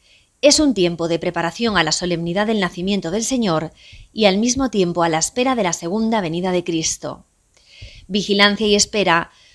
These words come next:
son características del Adviento, exigen la virtud de la esperanza, una esperanza fuerte y paciente, una esperanza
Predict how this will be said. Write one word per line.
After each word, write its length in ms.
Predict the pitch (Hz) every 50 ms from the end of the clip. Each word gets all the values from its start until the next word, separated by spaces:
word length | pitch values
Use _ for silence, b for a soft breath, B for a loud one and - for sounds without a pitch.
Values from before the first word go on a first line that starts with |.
| b b
son 340 | - - 277 294 302 302
características 880 | 285 - - 208 180 170 170 - 190 180 202 208 - - 240 233 202 180
del 120 | 170 156
Adviento, 640 | 151 156 170 208 247 226 190 165 - 147 151 - - _ _ _
exigen 640 | - 170 - - - 220 196 - - 202 208 240 247 - _ -
la 140 | 180 165
virtud 360 | 151 156 151 151 - - 247 233
de 80 | 269
la 80 | 262 202
esperanza, 800 | - - - 175 175 190 196 165 175 170 - - 139 - - B B B B B B B
una 180 | B - 240 262
esperanza 480 | 247 - - 247 254 247 247 - 254
fuerte 420 | 226 - - 226 240 254 - - 269
y 40 | 226
paciente, 800 | - 196 190 - 226 233 208 185 170 160 - 147 - - - -
una 260 | - 185 185 196 202
esperanza 640 | 190 - - 190 185 190 190 196 - 220 208 208